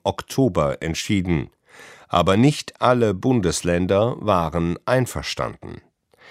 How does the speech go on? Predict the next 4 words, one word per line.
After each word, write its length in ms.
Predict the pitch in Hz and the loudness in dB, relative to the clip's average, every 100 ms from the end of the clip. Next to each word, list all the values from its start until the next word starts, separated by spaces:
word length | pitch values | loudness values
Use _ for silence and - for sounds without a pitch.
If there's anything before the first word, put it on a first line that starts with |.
| - - _ - | -20 -20 _ 2
Deshalb 640 | 104 101 113 120 123 92 | 2 4 4 4 0 -2
gab 280 | 95 90 - | 2 2 0
es 160 | 110 - | -2 -2
Streit 760 | - 95 90 87 87 117 - | -2 0 2 4 2 -2 -10